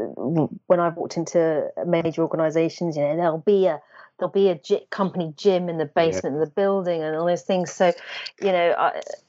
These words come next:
Speaker 1: our business is finally realising it's okay to be fit and strong, but you still, you know, if your head's not in the right
Speaker 2: Yeah.
Speaker 1: place, I'm not gonna get the best out of you.
Speaker 2: Uh, th-, this, this is a big thing, I think. Sometimes it's the big and strong ones who are the ones who've got the biggest problems,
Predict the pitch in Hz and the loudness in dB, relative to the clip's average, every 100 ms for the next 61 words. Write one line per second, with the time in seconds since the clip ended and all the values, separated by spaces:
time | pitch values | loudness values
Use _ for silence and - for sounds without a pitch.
0 | _ _ - 214 202 220 202 196 - 190 | _ _ 2 4 4 2 0 -6 -2 -2
1 | 170 175 175 151 147 - - 196 180 226 | 0 0 0 -2 -6 -10 -6 -2 2 2
2 | 233 226 - 156 - 208 - - 220 151 | 2 0 -2 -14 2 4 4 0 -4 -4
3 | - 208 160 147 147 160 - - - - | 2 2 2 0 -2 -4 -6 -12 0 4
4 | 196 170 175 151 156 156 - - 220 220 | 4 4 -2 0 0 -2 -6 2 2 2
5 | 160 143 - _ - 147 139 139 147 - | 0 0 -2 _ -8 -4 0 2 2 0
6 | 151 147 156 165 - 165 151 156 - - | -4 -4 -2 -2 -2 -2 -2 -2 -2 -2
7 | - 156 - 156 151 - 147 143 143 - | 0 0 -2 -6 -6 -8 -2 0 0 -4
8 | _ _ 302 277 277 262 254 208 196 - | _ _ -8 -4 -2 -4 -2 2 2 2
9 | 202 - 139 131 120 - 120 95 92 110 | -4 -4 -4 -2 -2 -2 -4 -2 -4 -6
10 | 107 - - 165 151 147 117 107 123 110 | -8 -8 -4 -4 -2 -2 -2 -6 -4 -2
11 | 120 113 - 131 110 98 101 123 120 120 | 0 -2 -2 -2 0 -4 -6 -6 -4 -2
12 | 123 120 120 123 117 120 113 - - 113 | -2 -2 -4 -4 -4 -4 -4 -6 -4 -4
13 | 123 147 156 - | -2 -6 -8 -14